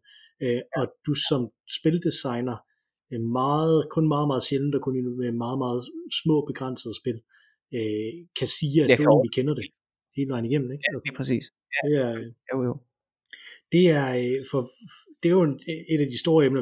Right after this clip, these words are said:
Speaker 1: vi mangler at takle, som vi på et eller andet tidspunkt skal takle, det er den her teater- og computerspil, hvordan er det, det hænger sammen.
Speaker 2: Ja, det bliver spændende.
Speaker 1: Der er rigtig meget sådan noget.
Speaker 2: Men det skal vi ikke snakke, det skal vi ikke snakke om næste gang.
Speaker 1: Nej, det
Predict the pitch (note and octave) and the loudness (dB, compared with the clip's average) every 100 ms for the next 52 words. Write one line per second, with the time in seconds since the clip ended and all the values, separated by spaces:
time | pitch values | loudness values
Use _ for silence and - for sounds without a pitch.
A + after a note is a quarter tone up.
0 | A#2 G#2+ F#3+ F#3+ B2 B2+ A2 C3 C#3+ - | -2 0 0 0 0 -4 -6 -10 -14 -20
1 | - _ C3+ A2 G2+ D3 F#3 C3 C3 C3 | -20 _ -8 -6 2 4 4 2 -2 -4
2 | A#2+ - - - A#2 B2 A#2 C#3 C3+ C3 | -6 -14 -10 -6 -4 -4 -4 -6 -4 -2
3 | A#2+ A2 A#2+ _ - C#3 C3+ B2 A#2+ A#2 | -2 -4 -6 _ -4 -2 0 -2 -4 -8
4 | - A2+ C3 B2+ - - _ _ C3+ B2 | -10 -8 -6 -6 -6 -12 _ _ -6 -4
5 | B2 A2 - A2 A#2 C#3 A#2+ _ _ _ | -6 -6 -8 -6 -10 -12 -16 _ _ _
6 | _ _ _ _ _ _ _ - E3+ F#3 | _ _ _ _ _ _ _ 4 4 4
7 | - B2+ A#2 - G#2+ A2+ B2+ A#2+ A2 A2+ | -4 0 0 0 -2 -2 -6 -10 -10 -10
8 | A#2+ A2 G#2 B2 A2 - A#3 G#3+ C#4+ A3 | -10 -10 -10 -12 -2 2 6 6 8 8
9 | A3 - - E3 - _ A3 - G3 G#3+ | 8 4 0 -2 -4 _ -10 0 2 4
10 | B3+ A3 F#3+ D3 C#3 - - - - B2+ | 4 6 6 6 4 2 -2 -4 -8 -10
11 | - _ - - - | -12 _ -20 -20 -2